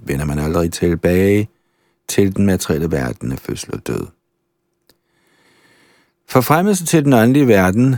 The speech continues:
Sangsiddhing Paramam, er menneskelivets endelige fuldkommenhed. Læs Bhagavad Gita,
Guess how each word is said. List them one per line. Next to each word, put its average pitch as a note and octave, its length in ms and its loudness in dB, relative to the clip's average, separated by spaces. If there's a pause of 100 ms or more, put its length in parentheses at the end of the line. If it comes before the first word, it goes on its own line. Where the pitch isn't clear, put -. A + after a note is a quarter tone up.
Sangsiddhing F#2+ 1040 0
Paramam, A#2 800 2
er B2 180 4
menneskelivets G#2 840 0
endelige G2 540 2 (140)
fuldkommenhed. C3+ 720 -2 (920)
Læs G2+ 340 2
Bhagavad E2+ 320 0
Gita, F2+ 440 0